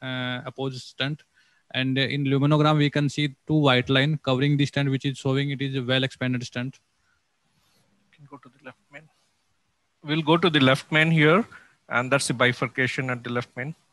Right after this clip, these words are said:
Speaker 2: So we can go into the bifurcation mode here. Uh, let's see the circumflex ostia. And, uh, you can see here the circumflex ostia, which is quite uncovered,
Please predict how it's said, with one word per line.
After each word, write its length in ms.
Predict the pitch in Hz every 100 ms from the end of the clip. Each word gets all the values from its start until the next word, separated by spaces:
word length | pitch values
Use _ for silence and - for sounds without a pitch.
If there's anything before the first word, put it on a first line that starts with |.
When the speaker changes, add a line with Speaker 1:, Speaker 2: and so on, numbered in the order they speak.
| _ _ _ _ _ _ _ _ _ _ _ _ _ _ _ _ _ _ _ 131 127 135 151 143 _
Speaker 2:
So 140 | - 95
we 100 | 123
can 140 | 147
go 180 | 143 160
into 180 | 160 160
the 100 | 147
bifurcation 840 | 123 123 165 147 165 160 175 165
mode 280 | 156 165 165
here. 360 | 170 170 185 - _ _ _ _ _
Uh, 360 | - 127 127 131
let's 300 | 131 143 -
see 200 | - 151
the 160 | 147 143
circumflex 760 | - 123 143 139 143 135 - -
ostia. 720 | 135 120 - - 139 135 165 _ _ _
And, 500 | 143 123 120 120 120
uh, 260 | 117 120 117 - _ _ _ _ _ _ _ -
you 80 | 135
can 300 | 151 151 147
see 300 | - 180 185
here 180 | 175 165
the 120 | 151
circumflex 720 | - 135 151 143 151 147 -
ostia, 540 | 143 135 - - 147
which 340 | 143 139 135 151
is 220 | 147 - _ _ _
quite 300 | - 151 165 -
uncovered, 800 | 143 135 143 151 143 131 147 185